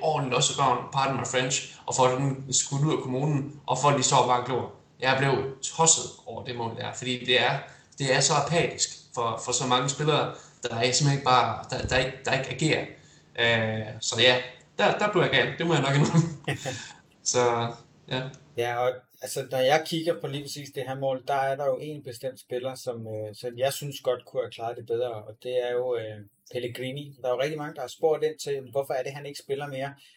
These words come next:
Speaker 2: Jeg synes faktisk, lige præcis Empoli-kampen var et rigtig godt udtryk for, hvorfor han ikke skal spille mere. Han laver så mange fejl. Altså, det er både med placeringsfejl, det er pasninger, der bliver afleveret forkert.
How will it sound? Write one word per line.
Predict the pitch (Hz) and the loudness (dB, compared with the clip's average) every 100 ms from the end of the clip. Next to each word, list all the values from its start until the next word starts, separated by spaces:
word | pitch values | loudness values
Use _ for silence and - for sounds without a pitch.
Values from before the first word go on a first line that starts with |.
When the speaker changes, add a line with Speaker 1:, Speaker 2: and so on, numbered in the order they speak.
| - | -4
Speaker 2:
Jeg | 123 | -4
synes | - 156 | -2 -6
faktisk, | 147 143 165 104 151 | -4 -4 -6 -10 -8
lige | 160 | -6
præcis | 151 156 147 - | -6 -6 -6 -4
Empoli-kampen | 147 147 156 135 131 123 - 117 | -2 -2 -6 -4 -6 -6 -8 -4
var | 120 | -2
et | 123 | 0
rigtig | 127 147 | 0 2
godt | 135 127 - | 4 4 -2
udtryk | 143 147 - 120 _ _ _ _ _ - | -12 -10 -8 -10 _ _ _ _ _ 4
for, | 135 131 | 4 6
hvorfor | 139 139 | 4 4
han | 131 135 - | -2 -6 -6
ikke | 196 - | -2 -2
skal | - 135 | -2 -2
spille | - 139 139 | 2 2 2
mere. | 120 117 117 - _ _ _ _ _ | 0 -2 -4 -10 _ _ _ _ _
Han | - 139 139 | -6 -4 2
laver | 139 139 151 151 - | 4 4 0 -10 -12
så | - - 151 143 _ - | -6 -2 -2 -4 _ -8
mange | 127 139 139 | -8 -8 -12
fejl. | 123 - 117 _ 123 | -12 -12 -18 _ -14
Altså, | - 120 117 | -8 -8 -6
det | 131 | -8
er | 123 131 | -8 -4
både | 135 143 | -2 -2
med | 139 127 113 110 _ _ _ _ _ _ _ _ - | 2 2 2 -4 _ _ _ _ _ _ _ _ -8
placeringsfejl, | 139 - 185 175 175 - 156 143 135 135 135 - | -6 0 2 2 0 -4 -4 -4 -4 -8 -12 -10
det | 127 123 117 | -2 0 0
er | 110 110 107 - - _ _ _ _ _ _ 165 | 0 -4 -8 -10 -18 _ _ _ _ _ _ -2
pasninger, | 156 - 175 151 131 131 | -2 0 -2 0 -2 -2
der | 127 | -4
bliver | 135 127 | 2 2
afleveret | 117 127 139 147 139 123 | 4 2 2 2 2 0
forkert. | - - 175 160 160 | -4 -4 -2 2 0